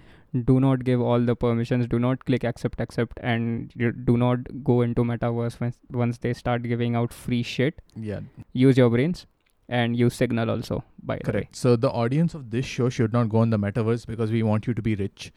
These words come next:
Speaker 2: But most people I want on the metaverse because, you know, we want to be rich. So that's why, uh, make sure <laughs> that tell your friends to be on the metaverse, but you shouldn't be on there. So <laughs> pro tip.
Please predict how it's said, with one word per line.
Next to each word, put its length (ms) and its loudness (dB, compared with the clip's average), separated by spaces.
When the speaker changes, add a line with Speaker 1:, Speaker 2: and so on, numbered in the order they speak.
Speaker 2:
But 180 -2
most 380 4
people 280 0
I 80 0
want 340 2
on 120 2
the 80 2
metaverse 680 -2
because, 640 -4
you 100 -6
know, 100 -4
we 220 -2
want 180 -2
to 60 -6
be 120 -2
rich. 380 -10
So 180 -6
that's 260 2
why, 360 4
uh, 220 -2
make 220 -4
sure 460 0
<laughs> 140 -20
that 280 -4
tell 140 4
your 160 6
friends 320 0
to 80 -8
be 140 0
on 80 2
the 80 2
metaverse, 680 -4
but 120 0
you 200 4
shouldn't 340 -2
be 100 -2
on 160 -4
there. 220 -10
So 340 -16
<laughs> 800 -12
pro 180 2
tip. 240 -6